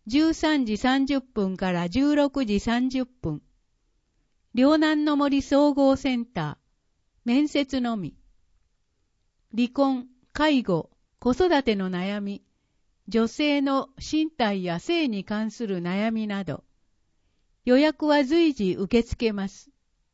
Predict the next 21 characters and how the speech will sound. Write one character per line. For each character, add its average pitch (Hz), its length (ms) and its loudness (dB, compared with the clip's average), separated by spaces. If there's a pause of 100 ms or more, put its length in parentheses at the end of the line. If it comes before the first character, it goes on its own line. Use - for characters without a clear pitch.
(680)
電 285 320 2
話、 269 280 -2 (260)
九 311 320 2
五 294 260 2
八、 202 480 -6 (600)
一 294 360 2
一 233 280 -2
一 233 320 -2
一、 202 400 -10 (580)
内 262 300 0
線、 247 400 -4 (420)
一 294 380 0
零 285 300 2
五 208 340 -2
五。 185 360 -6 (1500)
消 302 320 0
費 311 180 0
生 302 260 -2
活 269 300 -4
相 247 300 -2
談。 156 260 -12